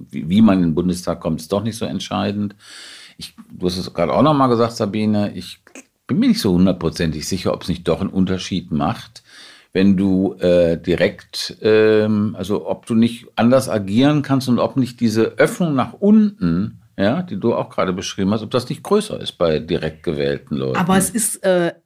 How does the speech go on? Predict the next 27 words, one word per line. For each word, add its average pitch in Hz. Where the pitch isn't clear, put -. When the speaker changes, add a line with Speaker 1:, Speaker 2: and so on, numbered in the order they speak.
Speaker 2:
ich -
glaube, 190
dass 180
das 185
vor -
allen 196
Dingen 208
bei 170
Leuten 165
ist, 208
die 160
wirklich 180
mit 180
so 175
einer 160
großen 185
Mehrheit 208
gewinnen 220
oder 214
die 185
wie 175
Ströbele 196
so 175
einen 170
Aha-Effekt 165
haben, 185
Speaker 1:
Mhm. 202